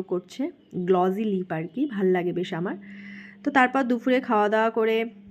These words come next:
একটু রেস্ট নিয়েই সন্ধেবেলা বেরি-, বেরিয়ে পড়েছিলাম কিছু টুকিটাকি কাজের জন্য। ভিডিও শুরুতেই বলেছিলাম যে বাইরে আজকে একটু বেরোতে হবে, আর বাইরে বেরিয়ে সে যে কি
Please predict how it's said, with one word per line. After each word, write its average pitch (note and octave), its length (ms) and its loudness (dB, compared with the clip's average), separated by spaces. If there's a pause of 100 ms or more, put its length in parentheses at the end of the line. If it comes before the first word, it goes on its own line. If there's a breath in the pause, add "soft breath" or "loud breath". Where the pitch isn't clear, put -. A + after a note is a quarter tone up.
একটু G3+ 200 -4
রেস্ট G#3 340 4
নিয়েই A#3+ 260 2 (240)
সন্ধেবেলা A3+ 580 0
বেরি-, G3+ 300 4
বেরিয়ে G3 260 2
পড়েছিলাম G#3+ 520 -2 (260)
কিছু A3 200 -8
টুকিটাকি A3 520 -2
কাজের F3+ 340 0
জন্য। F3 240 -4
ভিডিও G3+ 300 0
শুরুতেই A3+ 380 -4
বলেছিলাম G#3 460 -2 (100)
যে A3 80 -2
বাইরে F#3 300 0
আজকে F#3+ 200 -6
একটু G3+ 160 -2
বেরোতে F#3 320 0
হবে, G3 240 -4 (680 loud breath)
আর G#3+ 140 0
বাইরে F#3+ 380 2
বেরিয়ে A3+ 340 0
সে G3+ 220 0
যে A#3 160 -2
কি C4+ 200 2